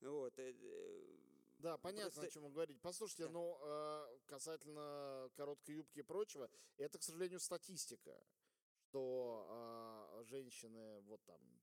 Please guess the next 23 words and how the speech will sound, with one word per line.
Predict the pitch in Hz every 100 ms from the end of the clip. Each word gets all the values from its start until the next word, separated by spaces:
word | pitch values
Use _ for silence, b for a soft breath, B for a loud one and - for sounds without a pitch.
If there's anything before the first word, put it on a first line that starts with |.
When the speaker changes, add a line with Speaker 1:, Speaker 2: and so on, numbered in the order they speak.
| -
Speaker 2:
танцовщицы, | 110 123 117 - 151 165 139 123 120 117
стриптизерши | - 113 120 113 139 143 -
и |
так | 117 113
далее, | 123 143 131 - B B -
они | 120 131 143
являются | 139 131 143 151 139 - 123
объектами, | 117 120 139 - 123 120
э, | 117 117 113 110 110
самых | - 131 127 120
разных | 123 113 113
действий | 110 147 - 135
насильственных, | 123 - 123 113 - 107 - 107
э, | 107 104 B B B B _
абсолютно | 127 - 127 139 127
во | 123
всех | - 131
странах | - 127 120 117 127
мира. | 160 196
Эт-, | 131 123 - 123
это | 123
просто | 131 131 - 127
так, | 135 110